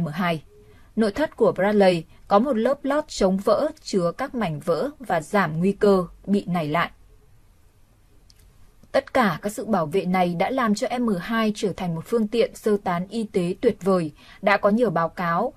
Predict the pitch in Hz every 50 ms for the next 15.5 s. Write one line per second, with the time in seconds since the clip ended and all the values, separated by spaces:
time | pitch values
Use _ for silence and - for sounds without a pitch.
0 | - - 226 233 220 196 233 214 226 226 226 208 247 262 220 196 175 - 202 190
1 | 175 185 185 175 175 175 - 190 180 170 170 196 208 233 180 151 - - 156 -
2 | 190 185 180 180 - 175 - - 175 180 175 170 180 180 180 175 - - _ -
3 | - 202 196 180 202 202 - - - 202 196 185 196 262 294 - - - 220 160
4 | - 185 175 - - 196 175 151 143 - - 226 226 214 - 226 214 208 - 262
5 | 302 311 - - 196 185 165 156 196 - 180 175 170 165 - 180 160 160 160 -
6 | - 220 254 - - - 202 170 - - - 170 170 - - 175 165 160 165 165
7 | 165 156 151 160 156 143 - 165 160 160 - - 254 294 294 - - - - -
8 | - - - 160 202 269 - - 277 202 151 - - 202 190 185 180 170 185 -
9 | - 277 277 - - 214 214 208 208 196 180 165 - 165 151 156 170 165 151 139
10 | - - - - - 208 190 180 180 180 170 - - 165 151 - - 165 156 -
11 | - 214 208 277 269 - - - - - - - - - - - - - - -
12 | - - - - - - - - 277 277 277 269 254 220 - - _ _ - -
13 | - - - - - - - - 311 311 285 240 226 262 269 247 233 214 - -
14 | 233 226 226 220 185 175 190 190 - - - 170 165 170 - 226 208 202 - -
15 | 254 247 262 - 247 214 196 175 -